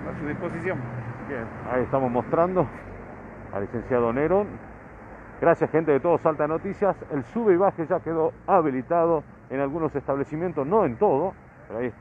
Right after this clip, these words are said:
Speaker 2: seguimos mostrando. Ahí está, miren, ¿eh? Gracias por dejar sus comentarios, gracias por seguir la transmisión.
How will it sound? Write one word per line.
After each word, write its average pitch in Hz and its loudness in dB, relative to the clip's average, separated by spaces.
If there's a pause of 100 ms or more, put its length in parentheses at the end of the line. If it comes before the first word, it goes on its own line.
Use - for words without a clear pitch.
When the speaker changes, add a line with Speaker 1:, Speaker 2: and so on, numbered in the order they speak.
(180)
Speaker 2:
seguimos 123 -6
mostrando. 175 0 (640)
Ahí 139 2
está, 98 -4 (240)
miren, 92 -8 (460)
¿eh? 143 -4 (420)
Gracias 143 0
por 117 2
dejar 131 -2
sus - -14
comentarios, 135 -2
gracias 120 -2
por 107 -4
seguir 113 -8
la 110 -2
transmisión. 139 -4